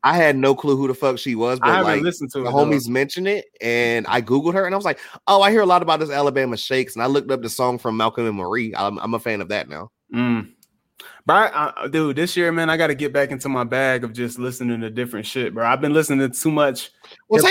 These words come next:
Speaker 2: hip-hop,
Speaker 1: Impala was up here or
Speaker 2: hip-hop and
Speaker 1: whatever. You know, we
Speaker 2: R and B.
Speaker 1: fuck with Tame Impala
Speaker 2: Oh, yeah,
Speaker 1: heavy.
Speaker 2: yeah,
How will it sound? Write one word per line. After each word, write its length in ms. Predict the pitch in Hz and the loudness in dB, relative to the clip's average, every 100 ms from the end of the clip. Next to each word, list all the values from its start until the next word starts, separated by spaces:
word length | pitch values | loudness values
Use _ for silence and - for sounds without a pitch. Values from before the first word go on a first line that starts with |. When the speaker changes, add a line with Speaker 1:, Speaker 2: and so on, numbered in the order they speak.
| 302 | 6
Speaker 2:
hip-hop, 80 | |
Speaker 1:
Impala 380 | 254 190 214 247 | 6 4 4 6
was 180 | 170 151 | 6 6
up 140 | 147 | 6
here 140 | 143 143 | 6 6
or 120 | 175 | 6
Speaker 2:
hip-hop 20 | 131 | 4
and 120 | 139 | 4
Speaker 1:
whatever. 200 | 139 165 | 4 4
You 60 | 294 | 4
know, 100 | 185 | 4
we 60 | |
Speaker 2:
R 60 | 160 | 4
and 0 | |
B. 60 | 139 | 4
Speaker 1:
fuck 180 | 185 | 2
with 120 | 156 135 | 2 0
Tame 220 | 151 127 | 0 -2
Impala 400 | 110 101 123 285 | -2 -2 2 4
Speaker 2:
Oh, 40 | |
yeah, 60 | 311 | 6
Speaker 1:
heavy. 140 | 277 | 4
Speaker 2:
yeah, 140 | 269 | 4